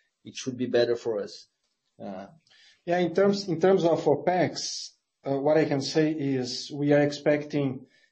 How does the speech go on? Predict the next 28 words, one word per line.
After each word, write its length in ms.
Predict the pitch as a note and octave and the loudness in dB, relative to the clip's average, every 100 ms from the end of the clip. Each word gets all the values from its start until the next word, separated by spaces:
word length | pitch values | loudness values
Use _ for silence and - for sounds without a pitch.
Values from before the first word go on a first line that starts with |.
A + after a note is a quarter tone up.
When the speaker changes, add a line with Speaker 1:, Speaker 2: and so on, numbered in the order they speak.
| _ | _
Speaker 2:
expenses 600 | C#3 - - D#3+ D#3+ C#3 | -10 -6 -2 -2 -2 -4
growth 420 | A#2+ C#3+ D3 - | 0 2 2 0
lower 440 | C#3+ C#3+ E3+ D#3+ - | 2 6 8 6 6
than 340 | C#3+ C3+ B2+ | 0 0 -2
revenue 360 | C3 D3+ C#3 A#2+ | 0 2 2 0
growth 360 | A#2 C3+ G3+ - _ _ _ _ | 0 0 -2 -12 _ _ _ _
for 120 | C3+ | -8
two 120 | - | -6
thousand 260 | - C3 A#2+ | -6 -6 -4
twenty-three. 520 | B2+ A#2+ B2 B2+ F3+ - _ _ _ _ _ | -4 -4 -6 -6 -8 -14 _ _ _ _ _
And 240 | C#3 C#3+ | -2 0
based 340 | D3 E3 E3 E3 | 0 0 2 2
on 340 | D3+ C#3+ C3+ | 4 2 2
the 80 | C3+ | 0
layoffs 720 | C3+ C3+ D3+ D3 C#3+ C#3 - | 2 2 4 4 4 0 -4
that 240 | C3 C3+ C#3 | -2 -2 -2
we 140 | C#3+ | -2
applied 480 | C3+ - C3+ C3+ B2+ | -2 -2 0 0 -2
in, 260 | B2+ B2+ - | -4 -6 -8
in 100 | C3+ | -6
the 100 | B2+ | -4
beginning 260 | C3+ C#3 C#3 | -2 0 -2
of 160 | B2+ | -4
January, 520 | - C#3 D3+ E3+ G#3 G3+ _ _ _ _ _ | -2 0 2 0 -4 -8 _ _ _ _ _
market, 500 | C3+ C#3+ E3 D#3+ D#3+ - C#3+ | -4 -2 0 -2 -6 -12 -6
marketing 500 | D3 D#3+ D#3+ D3 C#3 | -4 -4 -4 -2 -2
opti-, 300 | - E3 - | -4 -8 -6
optimization, 920 | C#3+ - C#3+ B2 C3+ D3 D3 F#3 G#3 | -10 -4 -4 0 0 0 0 -4 -6